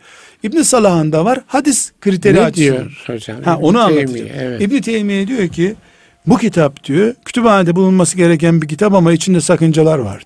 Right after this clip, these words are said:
Speaker 1: diyor.
Speaker 2: Evet.
Speaker 1: Yani şunu söylemek için bunu, bu girişi yaptım. Sevmeyenlerinin bile takdir ettiği bir alim Gazali.
Speaker 2: Evet.
Speaker 1: Sevmiyorlar, hatasını buluyorlar, yanlış yaptın diyorlar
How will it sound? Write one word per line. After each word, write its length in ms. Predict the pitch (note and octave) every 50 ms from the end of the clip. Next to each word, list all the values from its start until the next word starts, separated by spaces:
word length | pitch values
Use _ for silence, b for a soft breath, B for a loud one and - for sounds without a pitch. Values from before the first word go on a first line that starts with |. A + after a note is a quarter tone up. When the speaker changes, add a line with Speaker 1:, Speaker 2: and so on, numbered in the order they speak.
| - -
Speaker 1:
diyor. 120 | - - _ _ _ _ _ _ _ _ _ - C#3 A#2+
Speaker 2:
Evet. 220 | A#2 G#2+ G2+ F#2+ F#2 b b b b b b b b _ _ _ _ _ _ -
Speaker 1:
Yani 320 | D#3+ F3+ G#3 G3 E3 B2+ B B B B B B
şunu 320 | - - - D#3+ G#3 G#3
söylemek 580 | - - G3+ F3+ E3+ D#3+ D#3+ D3+ D3+ D3 D3 D#3
için 340 | C#3 - C#3+ C3+ C3 B2
bunu, 180 | B2 C3 C3 C3 B2+ C3+
bu 180 | C3 A#2+ C3+ C3
girişi 340 | C3+ C3 B2 A#2 - -
yaptım. 420 | B2+ A#2 A2 A2 - - E3 D#3+ E3 B B B B B B B B B _ _ _ _
Sevmeyenlerinin 1300 | _ - - - G#3 A3 B3 B3+ B3 B3 B3 A3+ A3 A3+ G#3+ G#3 G#3 G#3 G#3 G#3+ A3 A3 A#3+ A#3+ G#3+ G3 F3
bile 220 | F3+ F3+ G3+ G#3 G#3
takdir 480 | - F#3 E3 C#3+ - - F#3+ F#3 D3+
ettiği 400 | C#3 B2+ - - - - A#2 G#2+ A2+
bir 140 | A#2 G#2+
alim 340 | G#2 G2+ G2+ G2 G2+ G#2 G2+
Gazali. 420 | G2 F#2 F2+ F#2 E2+ D#2+ D#2+ - - - - _ _ _ _ _ - -
Speaker 2:
Evet. 380 | C#3 A#2+ A2+ G#2+ G#2 F#2+ F2+ - b b b b b b _ _ _
Speaker 1:
Sevmiyorlar, 680 | _ - - D3+ D#3+ F3+ G3 G#3+ A3 G#3+ G#3+ G#3+ G#3+ - - b b b b b b b b b b b
hatasını 640 | - A#2+ C3 C#3 D#3+ D#3+ D3+ - - G3 G3 F#3+
buluyorlar, 500 | F#3+ G3 G3 G3+ G3 G3 G3 F#3+ F#3+ G3 b b b b b b b b b
yanlış 440 | D#3 C#3 A#2 B2+ D#3 F3+ E3+ - -
yaptın 440 | G#3 F#3 F3 - - G3+ F#3+ F#3 E3+
diyorlar 420 | F#3 F#3 F#3 F#3 G3+ G#3 G3+ -